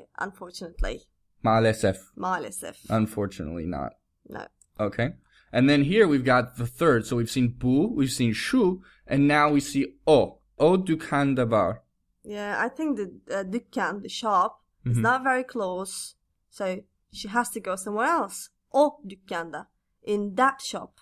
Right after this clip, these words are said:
Speaker 2: Right, so it's not like a shop that we can see outside
Speaker 1: Not
Speaker 2: the
Speaker 1: very
Speaker 2: window.
Speaker 1: close, no.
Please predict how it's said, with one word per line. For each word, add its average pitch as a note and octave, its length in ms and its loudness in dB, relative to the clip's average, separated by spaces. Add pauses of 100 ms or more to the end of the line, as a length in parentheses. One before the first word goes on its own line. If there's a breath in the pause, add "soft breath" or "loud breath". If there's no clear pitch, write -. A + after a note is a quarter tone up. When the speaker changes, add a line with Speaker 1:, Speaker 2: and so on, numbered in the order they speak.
(340)
Speaker 2:
Right, B2+ 340 4
so C#3 160 2
it's C3+ 140 -2
not E3+ 160 4
like C#3 160 4
a A#2 60 0
shop A#2 440 4
that G2+ 200 4
we A2 100 0
can A2 120 -4
see B2 240 2
outside G2 680 2 (220)
Speaker 1:
Not A#3+ 280 0
Speaker 2:
the A3+ 80 2
Speaker 1:
very D#4 200 2
Speaker 2:
window. - 100 -10
Speaker 1:
close, A#3 460 -4
no. F#3+ 280 -14